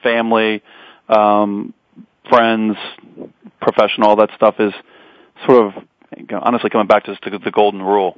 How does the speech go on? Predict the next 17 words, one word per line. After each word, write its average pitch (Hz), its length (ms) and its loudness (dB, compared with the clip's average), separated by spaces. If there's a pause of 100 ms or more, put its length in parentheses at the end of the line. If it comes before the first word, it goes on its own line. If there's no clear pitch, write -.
(100)
You 104 80 -6
know, 92 240 -2 (640)
do 110 220 0
unto 113 160 0
others 110 240 0
as 98 80 -16
you'd 104 100 -8
have 104 140 -4
done 107 160 -2
unto 104 160 -6
yourselves. 110 440 0 (160)
Work 113 220 -4
hard, 107 500 0 (540)
play 127 220 2
by 117 200 4
the 110 80 -4
rules, 110 600 2